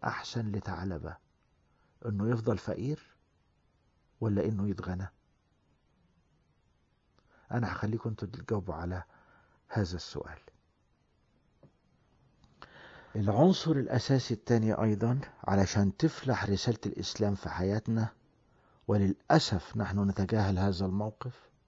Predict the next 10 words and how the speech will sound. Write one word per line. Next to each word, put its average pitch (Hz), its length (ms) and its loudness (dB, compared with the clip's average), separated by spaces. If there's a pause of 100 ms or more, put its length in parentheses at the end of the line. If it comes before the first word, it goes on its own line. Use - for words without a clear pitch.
(720)
هو 113 180 4
الأمر 110 460 0
بالمعروف 98 760 0
والنهي 107 440 2
عن 87 220 0
المنكر 95 600 -2 (920)
وفق 127 380 2
أحكام 107 680 0
القرآن 95 460 -2
والسنة. 80 680 -10